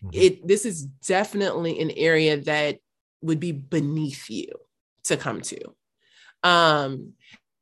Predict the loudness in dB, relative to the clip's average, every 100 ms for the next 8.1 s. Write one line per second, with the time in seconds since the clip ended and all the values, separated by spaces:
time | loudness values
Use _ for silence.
0 | -8 0 2 4 4 6 6 4 2 -8
1 | -2 0 0 -2 -8 -4 0 0 0 0
2 | 2 2 2 -2 -4 -4 0 0 0 -2
3 | -4 -6 -8 _ _ _ _ _ -16 -8
4 | -6 -4 -4 -4 -4 -2 -2 0 -2 -2
5 | -2 -4 -10 -6 -6 -4 -4 -2 -4 -4
6 | -6 -6 -10 -18 _ -6 -4 -4 -4 -8
7 | -6 -4 -4 -4 -2 -2 -4 -6 -8 -10
8 | -14